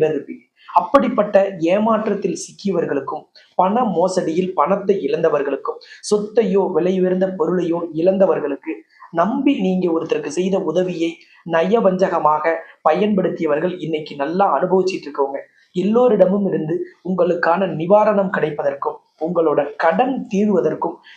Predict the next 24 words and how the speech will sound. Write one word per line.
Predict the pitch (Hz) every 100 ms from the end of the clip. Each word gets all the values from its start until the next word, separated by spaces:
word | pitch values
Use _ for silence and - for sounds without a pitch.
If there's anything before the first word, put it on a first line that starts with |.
| -
நீங்க | 160 147 143 -
கடன் | 175 247 247
கட்ட | 180 - 180
முடியாம | 160 156 156
இருக்கீங்க, | - 143 143 190 - _ - 190
உங்களோட | 220 214 196 180 175
தொழில் | 185 214 202
வியாபாரத்துல | 175 165 165 156 156 143 147
பணம் | 147 180 170
வரல, | 151 160 185 - - 156
கடன் | 190 220 233
கட்டுறதுக்கு | - 160 - 165
உங்களுக்கு | 143 139 196 -
வழி | 143 185 208
தெரியல, | 180 143 135 - - _ - 160
ஆனா | 165 202 160 147
தினம்தோறும் | 180 214 175 165 220 - -
கடனுக்கு | 147 175 180 160 147
பதில் | 175 175
சொல்லி | 156 139 -
சொல்லி | 156 202 - _ -
பெரிய | 170 208 196 262 160
வேதனையில | 165 170 170 147
இருக்கும், | 135 147